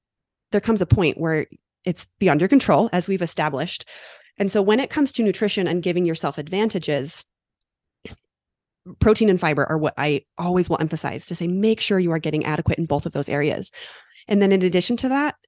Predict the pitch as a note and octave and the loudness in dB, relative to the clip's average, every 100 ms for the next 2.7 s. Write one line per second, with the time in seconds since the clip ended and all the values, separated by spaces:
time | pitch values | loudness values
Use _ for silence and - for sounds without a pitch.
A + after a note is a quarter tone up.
0 | _ _ B3 G3 F3+ G#3+ A#3+ C#4 E3 D#3+ | _ _ -4 -2 0 2 2 2 2 -2
1 | - G#3+ A#3 A#3 G#3+ B3+ C4 C4 - - | -2 -2 -2 -2 -2 0 0 0 -6 -10
2 | E3 E3 D3 - - - | 0 0 0 -6 -10 -10